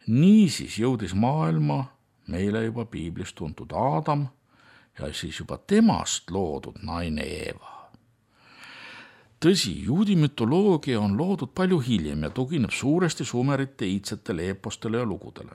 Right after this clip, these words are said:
Sumerite vanadel joonistel on näha nii Atapat kui tema naist, elupuud ja madu,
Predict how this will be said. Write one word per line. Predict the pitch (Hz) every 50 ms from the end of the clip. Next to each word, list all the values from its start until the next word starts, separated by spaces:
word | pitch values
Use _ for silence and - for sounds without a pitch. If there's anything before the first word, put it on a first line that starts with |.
| - _ _ _ _ _ _ _ _ - - - - - - - - - -
Sumerite | - - 147 175 190 165 143 123 - - - 107 87 85 - - -
vanadel | 104 120 135 123 101 104 98 110
joonistel | 139 165 185 175 131 - - - 92 85 85
on | 90 101
näha | 135 143 135 117 82
nii | 87 107 127
Atapat | 139 147 - - 85 87 - - 117 - - _ - - - - _ _ _ _ _ _ _ _ -
kui | 156 147
tema | 139 139 113 98 87
naist, | 90 90 92 101 104 - - - - - - - _ _ _ _ _ _ _ _ _ _ _ _ _ _ _ _
elupuud | - 76 78 82 90 98 98 - 139 135 143 147 147 143 - - _ _ _ _ - _ _ _ _ _ _ -
ja | - 82 78
madu, | 80 87 120 147 160 156 - 82 71